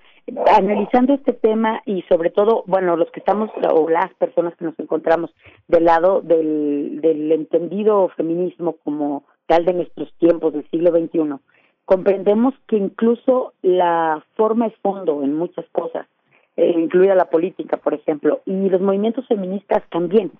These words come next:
tienen que incidir en la política, y creo que es ahí en donde hemos encontrado una brecha en la que desde la cobertura mediática hasta en la manifestación feminista hemos encontrado que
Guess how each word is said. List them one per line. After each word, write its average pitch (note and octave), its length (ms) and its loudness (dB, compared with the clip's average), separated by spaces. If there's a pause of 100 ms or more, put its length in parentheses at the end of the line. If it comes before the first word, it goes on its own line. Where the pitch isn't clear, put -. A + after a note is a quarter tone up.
(200)
tienen F#3 240 0
que F#3 120 -4
incidir E3+ 380 -2
en D#3+ 120 0
la D3+ 60 -8
política, D3 500 -2
y D3+ 40 2
creo - 200 0
que A#3 100 -2
es A3 100 -10
ahí F3+ 280 -4 (320)
en E3+ 100 2
donde F3 200 2
hemos G3+ 200 -4
encontrado E3+ 680 2
una F3+ 260 -2
brecha E3+ 460 -2 (280)
en F#3 160 0
la E3+ 220 -2
que E3+ 180 4
desde D#3+ 300 2
la D#3+ 80 0
cobertura E3+ 500 0
mediática G3 680 -2
hasta D3 420 -4
en D#3 100 2
la D3 80 2
manifestación D#3+ 800 -4 (320)
feminista F#3 560 0 (320)
hemos A#3 320 4
encontrado G3+ 680 0 (160)
que G#3 280 0